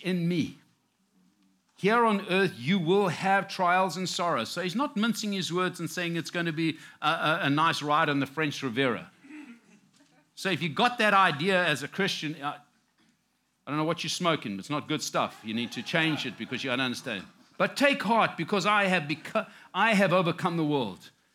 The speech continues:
He's encouraging us that you can still walk with me in the chaos. So don't let, uh, trouble catch you, ca-, catch us off guard or affect our hearts.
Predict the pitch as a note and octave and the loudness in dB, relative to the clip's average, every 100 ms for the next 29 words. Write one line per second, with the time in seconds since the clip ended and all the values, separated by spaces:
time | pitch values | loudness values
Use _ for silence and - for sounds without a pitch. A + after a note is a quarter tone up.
0 | - D#3 E3+ F3+ A3 C4 A#3 D3+ D#3 D3+ | -6 -2 0 0 4 4 4 0 2 2
1 | C#3+ - - _ - C#3 C#3+ - D3 - | 0 -6 -14 _ -6 -6 -4 -2 -2 -2
2 | - A#3+ G3 G3+ G3+ D#3+ C#3+ C3 A2+ - | -2 0 2 2 0 -6 -2 -4 -4 -14
3 | _ _ F3+ E3 C#3 D#3+ C3 F#2 - - | _ _ 0 0 0 0 0 -2 -6 -6
4 | - - _ _ _ _ _ _ - C#3 | -8 -12 _ _ _ _ _ _ -4 2
5 | B3+ C4 B3+ - - - - A3+ A3+ B3 | 4 4 0 -4 -10 -12 -2 2 2 0
6 | - G#3 G#3 G#3+ G3+ - - G#3 - A3 | 0 -2 0 -4 -4 -8 -8 -6 -4 -2
7 | G#3+ G#3 - G3+ D#3 E3 G3+ A3+ F#3+ - | -2 -4 -2 -4 -2 2 4 2 0 -8
8 | G3 F#3+ F3 - G#3 G#3 G3+ F#3+ A3 F#3+ | -2 0 0 -2 -4 0 2 4 4 2
9 | - - - | 0 -8 -8